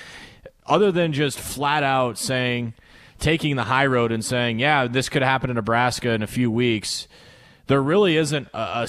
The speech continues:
a spin that you can put on this that, that isn't po-, that, that isn't frustrating. And, and to me, uh,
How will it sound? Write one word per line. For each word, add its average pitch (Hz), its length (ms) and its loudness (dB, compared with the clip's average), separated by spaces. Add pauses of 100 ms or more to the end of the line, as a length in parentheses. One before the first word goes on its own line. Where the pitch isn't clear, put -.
(120)
a 123 80 -2
spin 151 440 0
that 123 120 -2
you 127 140 0
can 113 160 -4
put 135 180 2
on 113 180 2
this 101 280 -4
that, 110 300 -2
that 113 180 0
isn't 139 500 0 (840)
po-, 131 360 0
that, 120 180 -4
that 123 160 0
isn't 143 220 0
frustrating. 95 800 -2
And, 120 200 -2
and 127 160 0
to 131 80 -2
me, 147 540 0 (600)
uh, 110 500 -2